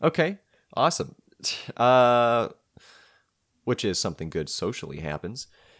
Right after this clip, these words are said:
Dude, you just, you rock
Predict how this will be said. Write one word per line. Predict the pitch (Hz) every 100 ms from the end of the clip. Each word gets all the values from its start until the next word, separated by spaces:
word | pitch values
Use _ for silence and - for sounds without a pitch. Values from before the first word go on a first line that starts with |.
| _ _ _ _ _ _ _ _ _ _ 127
Dude, | 175 180
you | 135 147 247
just, | 294 156 - -
you | 127 202 190
rock | 90 87 87 87 -